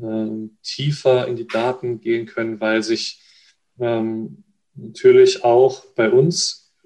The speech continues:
ähm, immer mehr Technologie etablieren wird, die es uns einfacher macht, diese Daten zu verarbeiten.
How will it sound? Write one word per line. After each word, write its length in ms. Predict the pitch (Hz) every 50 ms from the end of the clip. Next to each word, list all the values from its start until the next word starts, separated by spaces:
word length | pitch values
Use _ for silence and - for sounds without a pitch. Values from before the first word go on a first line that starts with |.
| 175 143
ähm, 340 | 123 117 117 117 113 110 - -
immer 240 | 131 123 127 123 120
mehr 400 | 120 117 117 120 127 131 127 -
Technologie 760 | - - 113 - 120 117 117 113 104 104 113 117 127 135 143
etablieren 640 | 143 131 - - 127 127 - 117 120 123 123 113
wird, 240 | 117 123 120 - -
die 80 | 117 117
es 120 | 113 -
uns 160 | 131 117 -
einfacher 460 | 107 107 131 143 147 - 151 131 131 120
macht, 280 | 113 107 101 - _
diese 180 | 110 104 113 107
Daten 320 | - 107 107 107 - 110
zu 140 | - 120 107
verarbeiten. 800 | - 107 101 104 117 120 120 131 135 135 131 139 143 151 -